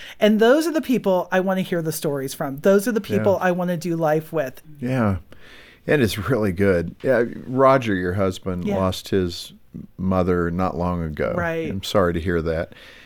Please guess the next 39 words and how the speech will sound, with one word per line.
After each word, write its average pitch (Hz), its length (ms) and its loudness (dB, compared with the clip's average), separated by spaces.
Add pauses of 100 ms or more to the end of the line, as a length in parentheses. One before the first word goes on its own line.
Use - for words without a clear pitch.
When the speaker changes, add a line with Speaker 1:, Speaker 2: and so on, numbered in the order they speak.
(220)
Speaker 2:
Uh, - 60 -2
you 131 200 0
share 101 500 4 (640)
a - 240 -8
beautiful 95 680 0
tribute 80 520 -2 (200)
that 85 360 -2
Speaker 1:
Mm-hmm. - 340 -12
Speaker 2:
happened. 85 640 -2
Explain 110 520 -2
what 95 200 -6
went - 220 -4
on. 92 160 -4
Speaker 1:
Yeah, 262 380 4
so 233 600 2 (600)
it 247 160 6
was 262 140 0
heartbreaking. 208 760 0
You 208 160 4
know, 175 300 4
she 214 260 0
was 196 140 4
a 185 80 2
woman 196 300 2
who 185 140 0
was 180 160 -2
full 190 300 2
of 175 100 -2
life, 180 520 2
and 165 340 -2
she 190 160 -2
loved 175 380 0
her 185 180 0
three 180 300 0
boys 170 640 0
tremendously. 196 1040 -2 (800)
And 233 220 4
we 277 120 4
just, 330 240 0